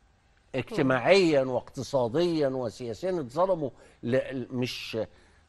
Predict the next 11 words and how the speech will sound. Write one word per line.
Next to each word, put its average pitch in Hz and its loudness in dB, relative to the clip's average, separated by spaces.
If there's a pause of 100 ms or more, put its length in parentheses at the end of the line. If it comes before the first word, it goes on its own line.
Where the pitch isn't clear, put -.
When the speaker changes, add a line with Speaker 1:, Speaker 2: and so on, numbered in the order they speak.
(340)
Speaker 1:
مش 110 -8 (320)
لعشر 110 0
سنين 139 -6
ولا 117 -6
خمستاشر 117 -10
سنة، 196 -8 (560)
ده 98 -2
لمئات 117 -4
السنين. 117 -6
Speaker 2:
صحيح. 196 -4
مم. 185 -6